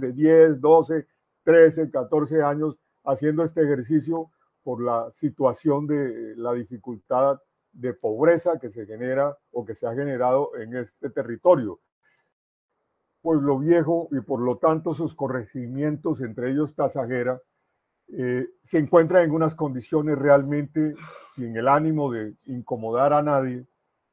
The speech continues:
de unas condiciones socioeconómicas del cuarto mundo, ni siquiera del tercer mundo, es decir, son comparables con indicadores, eh,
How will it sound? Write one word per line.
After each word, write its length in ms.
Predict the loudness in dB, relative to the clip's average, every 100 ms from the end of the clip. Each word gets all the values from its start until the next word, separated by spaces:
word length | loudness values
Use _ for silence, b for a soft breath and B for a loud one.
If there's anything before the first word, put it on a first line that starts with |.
| _ _ _
de 480 | -12 -8 -6 -8 -10 _ _ _ _ -4
unas 220 | -2 -2
condiciones 800 | -2 -2 -4 -4 0 2 2 -2
socioeconómicas 1040 | -4 -4 -6 -6 -6 -4 -4 -4 -2 -4 -4
del 220 | -8 -8
cuarto 640 | 0 4 4 0 -4 -4
mundo, 540 | -2 -2 -2 -6 -14 -18 _ _ _ _ _ _ -12
ni 120 | -10
siquiera 480 | -10 -2 2 4 4
del 140 | 2
tercer 340 | -4 -6 -6 -4
mundo, 360 | -6 -6 -6
es 80 | -6
decir, 180 | -6 -4
son 240 | -4 -2
comparables 840 | -2 -2 2 6 6 6 2 0 -6 _ _ _ _ -10
con 220 | -8 -6
indicadores, 1000 | -6 -6 -4 0 2 4 4 0 -2 -10
eh, 340 | -18 -18 -20